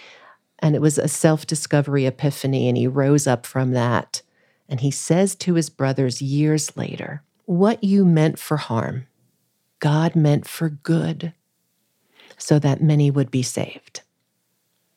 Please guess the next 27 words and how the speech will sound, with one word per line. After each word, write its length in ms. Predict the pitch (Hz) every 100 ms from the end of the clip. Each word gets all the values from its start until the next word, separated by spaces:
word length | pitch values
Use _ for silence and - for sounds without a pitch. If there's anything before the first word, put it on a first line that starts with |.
| _ -
And 200 | 175 -
I 160 | 165 202
don't 260 | 208 208
believe 340 | - 180 170 156
that 160 | 143
that 220 | 143 139 151
means 300 | 143 135 -
God 480 | - 131 127 127
created 640 | - - 139 127 143 170 160
the 80 | 175
bad. 480 | 170 175 214 240 - _ _ _ _ _ _
I 240 | 151 151 147 -
do 200 | 180 190
believe 420 | 165 165 165 151
in 100 | 147
my 220 | 143 139
own 140 | 139 147
experience 800 | 143 - - 143 143 139 131 -
that 280 | - 123 120
God 300 | 139 139 135
helps 520 | - 151 147 - -
us 520 | - 147 190 - - - _ _ _ _ _ _ _ _ -
to 720 | - 170 156 143 139 135 143 - _ _ _ -
find 460 | - 143 143 143
wisdom 640 | 139 143 156 139 - 135 131
in 180 | 131 -
everything 800 | 131 117 127 127 - 143 143